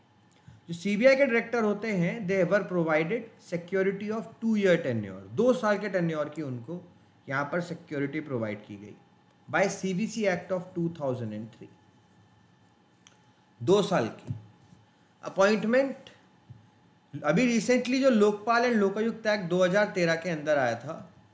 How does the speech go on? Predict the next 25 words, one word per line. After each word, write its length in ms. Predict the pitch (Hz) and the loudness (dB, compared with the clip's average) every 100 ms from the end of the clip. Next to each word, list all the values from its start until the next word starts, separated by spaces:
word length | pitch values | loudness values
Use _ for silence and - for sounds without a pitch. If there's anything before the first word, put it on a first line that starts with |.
| _ _ _ - | _ _ _ -4
उसने 440 | 190 190 240 277 | -4 0 4 4
दिल्ली 360 | 220 180 196 247 | 6 2 2 0
special 440 | - 233 180 233 | -2 -4 -2 -4
police 360 | 208 202 208 214 | -4 -2 -2 -4
establishment 720 | 196 190 160 170 175 196 180 | -6 0 0 -2 -6 -6 -2
act 200 | 160 - - | -4 -6 -8
को 240 | 190 233 - | -8 -8 -12
amend 320 | 139 143 147 147 | -6 -4 -4 -8
किया 360 | 127 127 175 - - _ _ _ _ _ | -6 -4 -4 -8 -20 _ _ _ _ _
और 120 | - 180 | 0 2
बोला 360 | 170 285 214 175 233 - | 4 6 6 4 -2 -12
कि 60 | |
central 480 | - 220 220 269 262 | -6 -2 0 2 2
government 440 | 220 220 226 240 | 2 0 -2 -2
appoint 680 | 214 - 190 160 208 - - _ _ _ _ _ _ - | -2 -2 -4 -4 -6 -12 -20 _ _ _ _ _ _ -6
director 400 | 151 175 - 233 | 0 0 0 -4
of 180 | 202 | -4
C 140 | - 196 | -4 -4
B 140 | 185 | -2
I 100 | 214 | 0
on 120 | 226 | 0
recommendation 680 | 190 185 202 208 208 185 208 | 0 -2 -2 -2 -2 -4 -4
of 120 | 220 - | -6 -8
three 180 | - 226 | -2 0
member 340 | 208 151 139 | 0 0 0